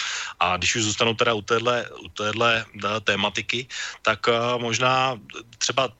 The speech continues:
co, když se budeme bavit, eh, o možná, protože jsme v kategorii budoucnost, tak, eh, napověděli ti třeba tyhle volby z hlediska šancí Donalda Trumpa za dva roky? Protože původně se nezdálo, že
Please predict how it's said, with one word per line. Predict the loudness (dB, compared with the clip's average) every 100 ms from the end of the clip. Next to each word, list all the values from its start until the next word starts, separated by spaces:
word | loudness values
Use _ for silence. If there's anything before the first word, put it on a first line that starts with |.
| _
co, | -6 -6 -6
když | -4 -2 0
se | 2
budeme | 2 4
bavit, | 2 2 -4 -14 -14 -14 -4
eh, | -2 -2 -4 -12 -18 -16 -16 -12 -4 -2 -2 -6 -8 -2
o | 0 0 -8 _ -2
možná, | 2 2 2 2 0 -6
protože | -8 -4 -4
jsme | -2 -2
v |
kategorii | -2 -2 0 0 0
budoucnost, | 0 0 0 -2 -2 0
tak, | -2 0 2
eh, | 2 0 -8 -4
napověděli | -2 2 2 4 0
ti | 0 -2
třeba | -2 2 2
tyhle | 2 -2 -2
volby | -2 -2 -2 -2 -10 -10
z |
hlediska | -4 -4 -2 -2
šancí | 0 0 -2 -6
Donalda | -2 0 2 0
Trumpa | -2 -4 -2 -2
za | 0
dva | -2
roky? | -2 -6 -10 _ _ _ -20 -20 -20 _ _ -20 -20 -18 -16 -16 -14 -14 -18 _ _ _ -20 _ -20 _ _
Protože | 0 2 -2
původně | -2 -4 -2 -2
se | 0
nezdálo, | 0 2 2
že | 2